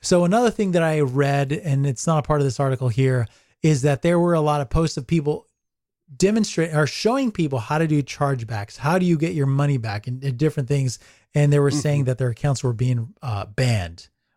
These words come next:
Speaker 1: for helping people get refunds. So
Speaker 2: Jeez.
Speaker 1: I don't know how much of that is true, but there is an update. Blizzard is now accepting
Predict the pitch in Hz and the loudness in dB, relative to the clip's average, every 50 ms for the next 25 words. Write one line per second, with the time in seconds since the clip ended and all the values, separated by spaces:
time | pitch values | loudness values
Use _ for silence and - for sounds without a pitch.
0 | _ _ _ - 131 127 120 107 - - - 165 196 196 - 151 127 120 110 123 | _ _ _ -2 0 0 0 -2 0 0 2 2 2 2 0 -4 -4 -4 -4 -6
1 | 117 113 - 107 107 98 98 92 80 90 92 - _ - 87 - 104 110 - - | -6 -6 -8 -10 -10 -10 -10 -12 -12 -12 -14 -16 _ -16 -16 -16 -18 -20 -20 -20
2 | _ _ _ _ _ _ _ _ _ _ _ _ _ - - 147 143 139 110 110 | _ _ _ _ _ _ _ _ _ _ _ _ _ -6 -2 0 0 0 -2 -6
3 | 107 104 98 95 - - - - 120 147 185 202 202 196 185 180 185 180 185 170 | -10 -14 -14 -16 -18 -20 -10 -4 0 2 2 2 2 2 2 0 0 0 -2 -2
4 | - - 170 143 160 160 156 143 131 - - - 196 190 185 180 _ _ _ _ | -2 -4 -2 0 0 0 0 -2 -4 -2 2 2 4 4 2 0 _ _ _ _
5 | _ _ - 123 123 190 196 196 202 170 151 147 156 - 180 175 190 175 165 156 | _ _ -16 -6 -2 0 0 0 0 0 0 0 0 0 0 0 0 0 0 -4
6 | 156 - _ - 175 160 - - 170 170 170 - 151 123 110 - 151 160 185 202 | -6 -6 _ -4 -4 -2 0 0 0 0 0 -4 -8 -10 -4 0 2 4 4 4
7 | 208 196 202 220 214 214 208 208 - _ _ _ 175 165 165 147 143 143 143 147 | 2 0 0 0 2 0 0 -2 -8 _ _ _ 0 0 0 0 0 -2 0 0
8 | 151 160 170 175 175 160 139 120 117 113 110 - - _ - 127 - - - - | 0 0 0 2 2 2 0 0 -2 -2 -6 -8 -8 _ -8 -8 -8 -8 -10 -4
9 | - - 165 - - - 139 127 120 | -2 -2 -2 -2 -2 -2 -2 0 -2